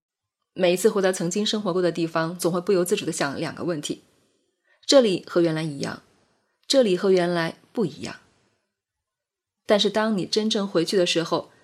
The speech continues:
当你真正站在那里的时候，你又会发现，一样的马路，一样的建筑，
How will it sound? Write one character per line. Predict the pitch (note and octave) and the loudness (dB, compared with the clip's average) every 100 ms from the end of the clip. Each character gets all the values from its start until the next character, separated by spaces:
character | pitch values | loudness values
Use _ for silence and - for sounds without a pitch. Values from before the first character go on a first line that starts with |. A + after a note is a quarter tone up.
| _ _ | _ _
当 | B3+ | -2
你 | A#3 F#3+ | -2 0
真 | A#3+ | 0
正 | A#3+ B3 | 0 -2
站 | A3+ C#4 | -2 -2
在 | A#3+ | -2
那 | G3 F3+ | -2 -2
里 | |
的 | D#3 | -2
时 | D3 C#3+ | 0 0
候， | C#3+ D3 - _ _ _ | 0 -4 -4 _ _ _
你 | D#3+ | -4
又 | F3+ A3 | -2 0
会 | G3 | 0
发 | F3 F#3 | -2 -2
现， | F#3 F3+ F3+ _ _ _ _ _ _ | 0 -2 -2 _ _ _ _ _ _
一 | - | -2
样 | G#3 A#3 | 0 0
的 | G#3+ | -2
马 | E3 D#3 | -6 -4
路， | F3+ D#3+ - _ _ _ | -2 -2 -6 _ _ _
一 | F3+ | 0
样 | E3+ | 2
的 | E3 | 0
建 | D#3 F#3+ D#3+ | 0 0 0
筑， | D#3+ C#3 | -2 -4